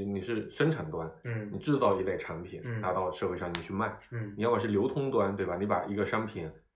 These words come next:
Speaker 2: 对。
Speaker 1: 卖给合适的人，
Speaker 2: 对，
Speaker 1: 对，你去做渠道嘛，
Speaker 2: 就是开出租嘛，啊。
Speaker 1: 对吧？我是卖一双鞋也好，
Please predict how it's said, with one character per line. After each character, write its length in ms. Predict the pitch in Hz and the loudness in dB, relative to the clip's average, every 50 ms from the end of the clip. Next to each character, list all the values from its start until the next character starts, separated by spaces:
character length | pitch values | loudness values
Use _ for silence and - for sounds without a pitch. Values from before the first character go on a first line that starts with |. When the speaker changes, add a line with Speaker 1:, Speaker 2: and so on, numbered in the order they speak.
| - _ _ _ _ | -20 _ _ _ _
Speaker 2:
对。 100 | - 120 113 - | -4 -2 -2 -2
Speaker 1:
卖 220 | - 127 131 123 107 | 4 8 8 10 10
给 80 | 101 | 8
合 140 | 98 107 107 | 6 4 4
适 120 | 101 - 110 | 4 4 4
的 120 | 104 98 | 4 4
人， 280 | 92 92 87 95 113 127 | 6 6 6 4 6 6
Speaker 2:
对， 120 | 127 120 - - | 6 4 4 2
Speaker 1:
对， 140 | - 104 98 | 0 0 0
你 220 | 95 92 95 92 98 | 2 2 2 2 2
去 60 | 104 | 4
做 120 | - 110 101 | 6 6 6
渠 200 | - 147 143 147 | 6 6 6 8
道 160 | 151 160 151 104 | 8 8 8 6
嘛， 120 | 98 - | 4 0
Speaker 2:
就 80 | - - | -4 -6
是 20 | |
开 60 | 113 | -8
出 0 | |
租 0 | |
嘛， 20 | 107 | -8
啊。 80 | - - | -4 -2
Speaker 1:
对 80 | 113 | 0
吧？ 80 | 110 110 | 2 4
我 120 | 107 104 | 4 4
是 80 | - 160 | 6 6
卖 180 | 165 160 147 | 8 8 6
一 60 | 143 139 | 8 6
双 160 | 160 160 156 | 6 6 6
鞋 320 | - - 123 117 131 147 | 4 2 2 2 4 4
也 120 | 139 123 127 | 4 2 2
好， 400 | - 95 90 82 - - - | 2 2 0 0 -2 -6 -14